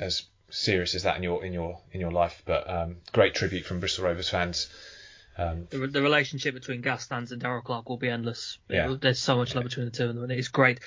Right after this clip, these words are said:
Speaker 2: Aaron Collins, yeah, the superstar. I wanna mention Josh Coburn as well, who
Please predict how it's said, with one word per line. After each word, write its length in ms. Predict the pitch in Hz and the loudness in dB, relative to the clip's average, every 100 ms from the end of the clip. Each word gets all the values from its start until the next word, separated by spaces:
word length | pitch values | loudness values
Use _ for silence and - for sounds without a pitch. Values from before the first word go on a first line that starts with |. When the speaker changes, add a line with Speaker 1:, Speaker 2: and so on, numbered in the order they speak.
| - - | -14 0
Speaker 2:
Aaron 220 | 156 147 135 | 4 6 6
Collins, 520 | 143 131 123 117 - | 4 4 0 -6 -4
yeah, 180 | 151 135 | 0 0
the 80 | 135 | 0
superstar. 500 | 190 170 - 147 135 | -2 -2 2 4 6
I 80 | 165 | 6
wanna 140 | 226 | 4
mention 260 | 214 165 143 | 2 2 2
Josh 200 | 151 - | 2 2
Coburn 400 | - 139 127 120 | 4 4 4 -2
as 140 | - | -2
well, 260 | 127 117 113 | 0 0 0
who 360 | 139 127 123 | 0 0 0